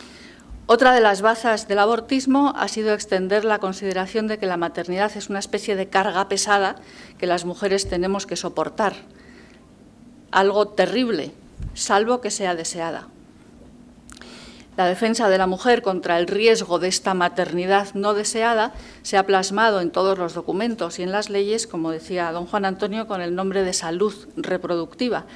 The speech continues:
y se concreta en el derecho al aborto. Y es que para la mentalidad actual el deseo es clave, de tal manera que una cosa no es buena o mala en sí misma, sino que es buena si me hace sentir bien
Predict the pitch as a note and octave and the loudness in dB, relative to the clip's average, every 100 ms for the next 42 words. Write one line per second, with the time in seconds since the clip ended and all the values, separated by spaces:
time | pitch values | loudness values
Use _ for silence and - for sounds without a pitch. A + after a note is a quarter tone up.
0 | - - - - G#3+ A3+ G#3+ G#3 G#3 G#3+ | -20 -12 -6 -4 0 -2 0 0 0 -4
1 | A#3 - - - F#3 F3+ E3+ - F#3 F#3+ | -6 -14 -14 -4 0 0 -2 2 2 2
2 | F#3+ F#3 - - D#3+ D3 D3+ D3 - D3 | 0 -8 -8 -4 -2 -2 -2 -8 -12 -20
3 | D#3+ - - - - - - - - - | -20 -20 -20 -20 -20 -20 -20 -20 -20 -20
4 | - - - - A3+ A#3 B3+ A#3+ G#3 F#3+ | -20 -20 -14 0 0 4 2 6 4 4
5 | F#3+ F#3+ F3+ F#3+ F3+ G3 A#3+ A#3+ - A3 | 2 0 2 2 4 2 2 -2 -2 2
6 | A3+ B3 A#3 - F#3+ E3 D#3 F3+ - C4+ | 4 2 -2 -2 -2 -2 -4 -4 -2 0
7 | C4+ A3+ - - - - - - - - | 0 -2 -6 -20 -20 -20 -14 -8 -8 0
8 | G#3+ A#3+ A#3 - - - - - - - | 2 2 0 -4 -14 -20 -20 -20 -20 -20
9 | - - - G3 A3 A3 A#3+ A#3+ A#3 G#3+ | -20 -20 -12 0 4 4 4 4 2 0
10 | A3+ A3+ A#3 G#3+ G#3 G3+ A3 G3+ G3 G#3 | 0 0 -2 -2 -2 0 2 2 2 0
11 | F#3 F3+ G3+ A3+ C#4+ - - - - - | 0 -4 -4 0 0 -2 -10 -12 -20 -10
12 | F#3+ F3+ F3+ F#3 G3 - E3+ G#3 A#3+ G3+ | -6 -4 -2 0 0 -2 0 4 6 4
13 | F3+ F#3 E3+ F3+ G3+ F#3+ E3 D#3+ - F3+ | -2 -4 -4 -4 -6 -8 -6 -6 -4 -6
14 | F3+ B3+ B3 | -2 -2 0